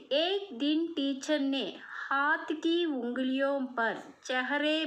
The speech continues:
बनाकर कक्षा में कहानी सुनाई. एक दिन टीचर ने, one day, ఓకే, టీచర్ నే హాత్ కీ ఉంగులియోం పర్, ఓకే, ఫింగర్స్ పర్, నాన్న. హాత్ కీ ఉంగులి అంటే ఏంటి? హ్యాండ్స్, హ్యాండ్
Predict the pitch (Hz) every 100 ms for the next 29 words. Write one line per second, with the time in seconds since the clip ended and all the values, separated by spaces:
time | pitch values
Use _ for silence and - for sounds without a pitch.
0 | 233 220 233 240 233 277 330 320 - 233
1 | 233 - - 294 294 285 311 339 339 233
2 | 233 240 240 254 294 359 - 214 202 208
3 | 208 202 233 214 - - - - - -
4 | - - - 302 320 285 285 359 339 269
5 | 254 277 240 185 156 - - 226 226 226
6 | 240 - - - _ _ - 392 359 208
7 | - 311 311 311 294 226 - - 311 339
8 | 370 370 349 349 359 302 247 247 254 247
9 | 220 170 160 - - 262 370 269 - 302
10 | 302 311 311 - 214 190 160 - - -
11 | - - 285 277 294 294 339 311 302 311
12 | 294 302 294 320 349 - 233 220 240 269
13 | 302 - - _ - - 269 320